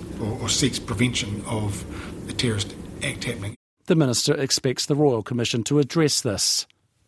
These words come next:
Speaker 2: Chris Finlayson was minister in charge of the spy agencies from twenty fourteen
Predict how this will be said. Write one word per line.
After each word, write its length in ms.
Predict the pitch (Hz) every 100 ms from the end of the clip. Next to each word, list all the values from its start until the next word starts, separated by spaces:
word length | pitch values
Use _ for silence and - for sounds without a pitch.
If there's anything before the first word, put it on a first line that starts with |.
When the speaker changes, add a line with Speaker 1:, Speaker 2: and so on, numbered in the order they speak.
| _ _ _ _ _ -
Speaker 2:
Chris 200 | 247 -
Finlayson 640 | 180 160 147 135 165 156
was 180 | 147 123
minister 480 | 139 135 131 - 147
in 120 | 151
charge 400 | - 139 131 131
of 80 | 127
the 80 | 151
spy 380 | - 127 117
agencies 600 | 123 127 135 127 156 151
from 160 | - 160
twenty 400 | - 156 123 127
fourteen 580 | - 123 120 156 135